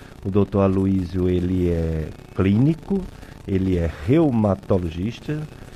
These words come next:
ele é, ele também tem título de especialista em urgência e emergência médica,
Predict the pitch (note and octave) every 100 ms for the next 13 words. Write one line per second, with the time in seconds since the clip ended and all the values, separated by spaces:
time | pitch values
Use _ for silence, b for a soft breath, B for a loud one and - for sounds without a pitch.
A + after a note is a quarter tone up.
0 | B B - G#2 G2+ G2 G2 G2 G2 G2
1 | F#2+ - - - G2+ G2+ F#2+ F#2 F2+ -
2 | F#2+ F#2+ - G2+ F#2 G#2 - G#2+ F#2+ -
3 | A#2+ A2+ G2 F#2+ F#2 - G2+ - F#2+ G2
4 | - G#2+ A2 A#2 F2 F2 A2 G#2+ - F#2+
5 | F#2+ G2+ G2+ F2+ E2 F#2 G2+ - F2+ F2
6 | F#2+ A2+ D3+ E3 - F#3+